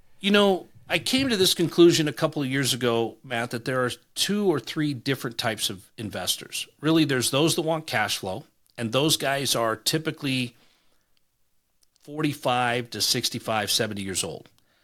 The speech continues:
There's those that want appreciation, that understand that the two hundred thousand dollars that they have at a six percent cash on cash isn't gonna float their boat,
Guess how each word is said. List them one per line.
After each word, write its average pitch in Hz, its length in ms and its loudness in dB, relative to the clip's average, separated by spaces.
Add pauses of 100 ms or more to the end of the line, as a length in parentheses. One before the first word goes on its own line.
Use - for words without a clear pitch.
(240)
There's 120 260 2
those 165 280 6
that 175 80 4
want 147 220 0
appreciation, 117 880 -2
that 101 140 -6
understand 131 680 0
that 110 120 -6
the 98 80 -8
two 170 220 -2
hundred 143 240 0
thousand 117 380 -2
dollars 110 320 -2
that 110 160 -6
they 104 80 -4
have 110 420 -4
at 98 80 -6
a 92 60 -10
six - 280 0
percent 117 380 -2
cash 110 320 -2
on 104 140 -6
cash 104 500 -4
isn't 160 320 0
gonna 127 160 -4
float 117 320 -6
their 98 100 -8
boat, 101 380 -2